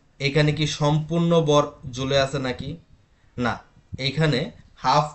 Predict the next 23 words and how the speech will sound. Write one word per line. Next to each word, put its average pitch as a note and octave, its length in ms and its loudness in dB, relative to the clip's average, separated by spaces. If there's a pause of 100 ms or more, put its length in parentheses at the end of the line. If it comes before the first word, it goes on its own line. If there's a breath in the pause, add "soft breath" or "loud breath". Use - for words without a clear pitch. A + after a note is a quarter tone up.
(100)
বর B2+ 140 4 (100)
ঝুলে A2+ 260 -4
আছে, - 180 -14 (300)
অর্থাৎ B2 360 -2 (460 soft breath)
বরটা C#3+ 360 4 (100)
কি D#3+ 140 -2
হয়ে C3+ 180 0
যাবে? G2 220 -2 (340)
অর্ধেক। B2+ 360 0 (800)
এই C#3+ 120 2
যে C#3+ 100 2
এই C#3+ 120 2
পর্যন্ত C#3 340 -2 (920)
বর A#2+ 300 4 (100)
কত D#3 140 -2 (120)
হবে? D#3+ 180 -2 (440)
M - 20 -4 (120)
divided C#3+ 360 0 (100)
by F3+ 120 -2 (260)
two। A#2+ 140 -6 (1040 soft breath)
তাহলে C#3+ 220 2 (140)
বর C#3 160 6 (100)
কত D#3 140 -2